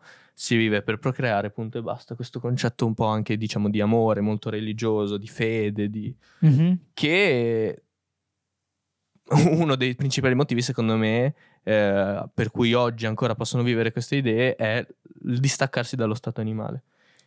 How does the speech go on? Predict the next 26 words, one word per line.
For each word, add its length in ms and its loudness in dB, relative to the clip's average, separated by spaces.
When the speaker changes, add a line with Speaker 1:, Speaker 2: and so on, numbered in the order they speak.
Speaker 1:
Quindi, 580 0
eh, 380 -4
Speaker 2:
L'elevazione 720 4
dell'essere 560 0
umano 300 2
come 160 -2
animale. 420 2
Speaker 1:
quindi 220 2
sì, 320 0
tutto 280 -4
ciò 120 -2
Speaker 2:
Mm. 40 -2
Speaker 1:
che 60 -2
è 40 -2
legato 380 -2
a, 360 -2
diciamo, 240 -2
alla 120 0
mente, 480 0
che 120 -2
l'uomo 600 0
ha 120 0
avuto 580 0
questo 240 -6
potere 360 -2
divino, 720 -2